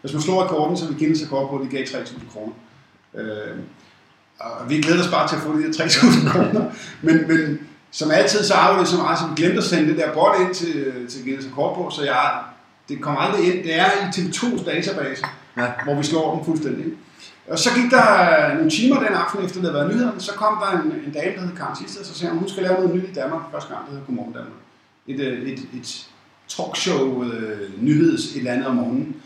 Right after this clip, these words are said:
Speaker 1: Øh, og der ville hun gerne forsøge, hun gerne smide os ind fire fredage i træk, øh, for at prøve os af. Og så siger vi, "Ja, men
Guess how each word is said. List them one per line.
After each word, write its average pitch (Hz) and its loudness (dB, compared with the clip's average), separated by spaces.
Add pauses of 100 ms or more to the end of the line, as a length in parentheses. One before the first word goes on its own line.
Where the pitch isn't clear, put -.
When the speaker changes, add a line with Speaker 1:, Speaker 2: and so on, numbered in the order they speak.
(380)
Speaker 1:
Øh, 127 -4
og 143 -4
der 160 -4
ville 151 0
hun 156 2
gerne 151 2
forsøge, 156 -2
hun 151 0
gerne 170 4
smide 165 2
os 147 -2
ind 151 -4 (200)
fire 165 0
fredage 113 -4 (220)
i - -14
træk, - -10 (840)
øh, 113 -4 (480)
for 143 -2
at - 0
prøve 120 -2
os 110 -6
af. 95 -10 (680)
Og - -18
så 143 -10
siger 135 -4
vi, 107 -6
"Ja, - -10
men - -14